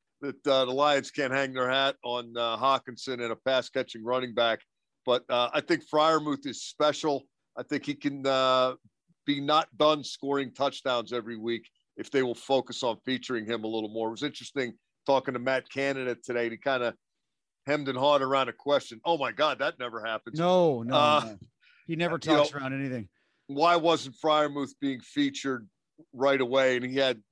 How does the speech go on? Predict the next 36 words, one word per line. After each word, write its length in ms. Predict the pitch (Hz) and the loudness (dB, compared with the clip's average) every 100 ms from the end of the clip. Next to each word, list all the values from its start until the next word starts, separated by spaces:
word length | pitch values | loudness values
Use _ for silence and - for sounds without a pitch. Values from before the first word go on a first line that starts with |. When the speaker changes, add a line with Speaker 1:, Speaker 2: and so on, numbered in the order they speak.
| _ | _
Speaker 1:
you 100 | 127 | -6
know, 240 | 113 104 - | -4 -6 -8
nineteen 600 | 123 131 113 135 123 117 - 123 | -2 -2 -2 -6 -6 -8 -12 -8
explanations 680 | 120 - 123 123 120 113 - | -8 -6 -2 -2 -2 -10 -8
for 160 | 117 | -2
that. 300 | 120 127 120 - _ _ _ | 2 2 0 -4 _ _ _
But 220 | 139 135 - _ | 2 2 0 _
I 60 | 127 | -4
think 220 | 160 156 | -2 -2
the 100 | 135 | -4
significant 600 | - 135 170 165 156 151 | -4 -2 -2 0 -2 -4
development 600 | 117 151 147 147 135 135 | -2 2 4 2 -6 -4
is 220 | 135 - | -4 -4
Roethlisberger 680 | 135 139 139 131 - 139 127 | 0 0 0 -8 -8 -8 -8
seems 280 | - 131 - | -10 -14 -14
to 100 | - | -10
trust 320 | - 135 - | 0 0 0
him 120 | 135 127 | -8 -2
now. 300 | 127 127 - _ _ | 0 0 -2 _ _
They're 100 | 120 | -4
building 380 | 117 147 143 123 | 2 2 2 -2
chemistry. 640 | 135 131 127 - 131 123 - _ | 0 -2 -4 -6 -6 -6 -12 _
They're 100 | - | -10
finding 380 | 113 147 147 135 | 0 4 4 2
ways 280 | 131 135 127 | 0 0 -2
to 80 | 127 | -4
get 140 | 131 | -4
him 140 | 123 127 | -2 -4
the 80 | 120 | -4
matchups 600 | 123 123 - 127 - - | -2 -2 -2 -6 -6 -10
that 180 | 117 - | -8 -2
they 140 | 120 | -4
should 200 | - 143 | -2 -2
have 140 | 131 | -2
been 100 | 120 | -2
exploiting 600 | 117 - - 123 123 117 | -6 -10 -6 -2 -2 -4